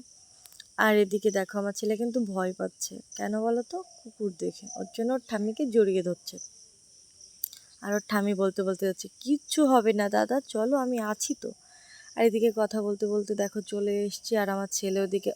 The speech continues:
অন্য একটা ঠাম্মি পেয়েছে, তাই সেখানে গিয়ে গল্প করছে। আর দেখো কি পরিমাণে জল হয়েছে বাবা, জল দেখলে তো আমার খুবই ভয় লাগছে।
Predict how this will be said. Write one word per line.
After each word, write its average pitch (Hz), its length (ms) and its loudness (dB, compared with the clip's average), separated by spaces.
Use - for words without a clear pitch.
অন্য 202 240 0
একটা 196 280 -8
ঠাম্মি 202 300 -6
পেয়েছে, 214 480 -2
তাই 196 160 -2
সেখানে 202 460 -4
গিয়ে 285 140 2
গল্প 202 340 4
করছে। - 340 -8
আর - 80 -12
দেখো 196 380 -2
কি 196 160 -10
পরিমাণে 202 500 0
জল 196 380 2
হয়েছে 190 1000 -4
বাবা, 180 400 -4
জল 190 320 2
দেখলে 202 240 -2
তো 226 120 2
আমার 226 200 2
খুবই 220 280 2
ভয় 190 220 0
লাগছে। 185 400 -4